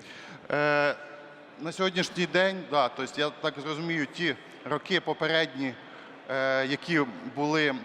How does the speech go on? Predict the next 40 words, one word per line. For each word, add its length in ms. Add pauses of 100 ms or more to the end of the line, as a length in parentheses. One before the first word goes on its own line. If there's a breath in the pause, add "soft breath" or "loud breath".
до 100
війни, 480 (220)
були 200
гарні 360
прибутки, 640 (360 loud breath)
і 240 (360)
український 580
аграрій 640
дуже 200
серйозно 480
продвинувся 600
в 80 (160)
плані 280
технологій. 680 (400 loud breath)
Я 120
хотів 260
би 80
показати, 580
даже 340
ми 200
на 120
ма-, 120
своєму 340
маленькому 600
об'ємі, 460 (280 loud breath)
там, 180
да, 120
в 60
нас 140
було 220
сто 160
гектарів, 560
ми 100
поставили 520
там 180
трактор, 480
купили 340
новий 260
з 60
автопілотом, 800